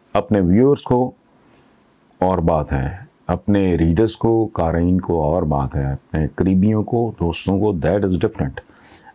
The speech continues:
Otherwise ये उनका काम है, वो जाने, हुकूमत जाने, अ, कि doctor कदीर खान साहब की खिदमात से, अ,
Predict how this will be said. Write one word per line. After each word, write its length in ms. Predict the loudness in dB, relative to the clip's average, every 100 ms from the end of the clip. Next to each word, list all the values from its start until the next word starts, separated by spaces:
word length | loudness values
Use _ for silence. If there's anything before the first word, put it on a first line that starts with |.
| -4
Otherwise 460 | 2 4 4 2 2
ये 140 | 2
उनका 260 | 0 0 -2
काम 340 | 0 0 0
है, 260 | 0 -2 -10 _ _ -20 -12
वो 260 | -4 0 2
जाने, 300 | 2 2 0
हुकूमत 360 | 0 2 2 2
जाने, 240 | 2 0
अ, 80 | -2 -8 -16 _ _ _ _ _ -6 -2 0 0 0 0 -2 -2
कि 340 | 0 2 0 -4 -4
doctor 500 | 0 0 0 0 0 0
कदीर 280 | 0 0 0
खान 240 | 0 -2
साहब 400 | -2 -2 -2 -6 -12 _ _ _ _ _ _ -14
की 680 | -14 -12 -2 0 2 2 -2
खिदमात 720 | -6 -8 -4 0 0 0 -4
से, 260 | -2 -2 -2
अ, 840 | -2 -4 -2 -2 -2 -4 -6 -10